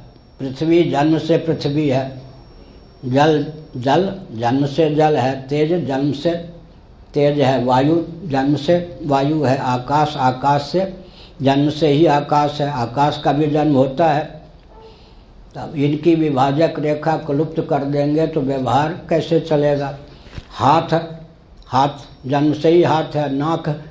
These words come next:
जन्म से ही नाक है, सिर जन्म से ही नाक है। हाथ पहले उत्पन्न होता है या हाथ का काम पहले उत्पन्न होता है? नैयायिकों की दृष्टि से भी पहले कोई द्रव्य उत्पन्न होगा,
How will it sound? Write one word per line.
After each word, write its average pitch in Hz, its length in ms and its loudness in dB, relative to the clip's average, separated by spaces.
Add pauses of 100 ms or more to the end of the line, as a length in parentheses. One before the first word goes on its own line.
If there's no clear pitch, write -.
(160)
जन्म 143 260 2
से - 180 0
ही 170 160 4
नाक 151 320 -2
है, 143 120 2
सिर 170 360 -2 (600)
जन्म 135 280 -2
से - 180 -2
ही 156 140 4
नाक 151 380 2
है। 143 120 2 (800)
हाथ 135 420 0
पहले 165 360 4
उत्पन्न 160 380 0
होता 156 380 2
है 170 240 2
या 165 100 2
हाथ 151 260 -2
का 165 140 0
काम 170 360 0
पहले 160 280 2
उत्पन्न 156 360 0
होता 135 320 -2
है? 113 260 -10 (1500)
नैयायिकों 131 640 2
की 160 160 0
दृष्टि 139 400 -2
से 131 200 -2
भी 117 420 2 (500)
पहले 131 320 2
कोई 156 260 2
द्रव्य 147 380 -2
उत्पन्न 156 460 2
होगा, 123 400 2